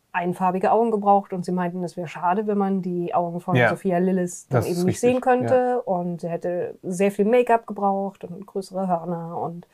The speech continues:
Speaker 1: sonst was. Also sie sagten, sagten ja auch, dass sie tatsächlich einen physischen Schwanz für das Kostüm ursprünglich
Speaker 2: Mhm.
Speaker 1: hatten und dann gesagt haben, „Nee.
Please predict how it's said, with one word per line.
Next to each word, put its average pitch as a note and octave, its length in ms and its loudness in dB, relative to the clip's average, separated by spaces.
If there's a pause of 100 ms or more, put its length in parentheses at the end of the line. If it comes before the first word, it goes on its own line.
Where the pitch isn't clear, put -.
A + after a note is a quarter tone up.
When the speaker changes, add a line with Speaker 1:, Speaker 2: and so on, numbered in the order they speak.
(280)
Speaker 1:
sonst F#3+ 240 -2
was. G3 100 2
Also F#3 240 4
sie F#3 60 0
sagten, F3+ 480 0 (380)
sagten G3+ 240 2
ja - 80 4
auch, G3 80 4
dass G3 160 2
sie G#3 80 2
tatsächlich G#3 460 4
einen F#3+ 220 6
physischen G#3 720 2 (520)
Schwanz A#3+ 640 0 (760)
für A#3+ 160 6
das A3+ 140 6
Kostüm A#3+ 360 0
ursprünglich A#3 360 6
Speaker 2:
Mhm. - 20 8
Speaker 1:
hatten A3 180 6
und G#3+ 60 4
dann G#3 120 4
gesagt G#3 240 4
haben, G3+ 260 6
„Nee. - 160 4